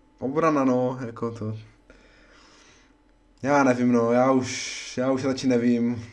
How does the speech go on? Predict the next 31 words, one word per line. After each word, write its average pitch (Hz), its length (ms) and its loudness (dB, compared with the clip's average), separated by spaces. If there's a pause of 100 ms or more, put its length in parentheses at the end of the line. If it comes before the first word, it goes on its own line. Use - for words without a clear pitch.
(120)
protože 110 720 -2 (1080)
oni 151 280 2
vyhrají 147 460 8
na 139 120 6
Juventusu 135 460 0
dva 117 200 2
nula, 120 340 2
potom 117 260 -2
doma 120 220 2
nula 120 280 0
tři 117 140 -6
prohrají 110 380 -2
s 104 80 -6
Juventusem. 104 840 -4 (1160)
Tam 139 280 2
vyhrají 139 360 4
čtyři 127 300 0
nula, 117 560 4
v - 120 -14
Karizu 131 440 2
prohrají, 117 540 0
to 120 120 -4
jsou 123 180 -4
výkony 123 300 0
fakt 120 140 -2
jak 117 180 -4
na 113 100 -2
houpačce, 107 500 -2
takže 101 260 -6
já 110 140 2
už, 110 400 -6